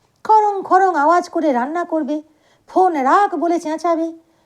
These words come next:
"আমাকে বিনে পয়সায় চাকর পেয়ে গেছিস" বলে বাড়ি মাথায় তুলবে। এটাই তো মা, এটাই অভ্যাস। মা অসুস্থ হলে সব কিছু যেন শূন্য লাগে, খাঁ খাঁ করে। আমাদের থেকে কিছু আয়ু যোগ বিয়োগ করে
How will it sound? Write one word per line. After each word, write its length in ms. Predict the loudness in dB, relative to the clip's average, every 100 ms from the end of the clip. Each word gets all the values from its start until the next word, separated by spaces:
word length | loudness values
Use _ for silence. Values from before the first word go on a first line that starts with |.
| _ -6
"আমাকে 320 | -4 0 0
বিনে 280 | 0 -2 0
পয়সায় 360 | 0 0 0
চাকর 380 | 0 -2 2 2
পেয়ে 220 | 4 2
গেছিস" 380 | 2 2 0 0
বলে 260 | -2 -2 0
বাড়ি 300 | 0 0 -2
মাথায় 420 | -4 -4 -2 -2
তুলবে। 400 | 0 -2 -2 -6 -12 _ _ _ _ _ _ _ _
এটাই 340 | -6 -4 -4 -2
তো 140 | -4
মা, 420 | -4 -6 -8 -12 -16 _ _ _ -6
এটাই 360 | -4 -2 -2
অভ্যাস। 480 | -4 -8 -10 -10 -10 -14 -20 _ _ _ _ _ _ _ -2
মা 180 | 2 4
অসুস্থ 460 | 2 0 -4 -2
হলে 400 | -2 0 0 0 -4 -14 -8
সব 320 | 0 2 2 0
কিছু 240 | -2 0
যেন 260 | -2 -4 -6
শূন্য 440 | -8 -12 -10 -8
লাগে, 380 | -8 -10 -14 -18 _ _ -14
খাঁ 240 | -6 -4
খাঁ 240 | -4 -6 -8
করে। 260 | -10 -16 -20 _ _ _ _ _ _ _ _ _ -2
আমাদের 320 | 0 2 0
থেকে 300 | -2 -2 0
কিছু 280 | 0 0 2
আয়ু 440 | 2 2 0 0
যোগ 260 | 0 0 0
বিয়োগ 300 | 0 0 0
করে 360 | -2 -4 -4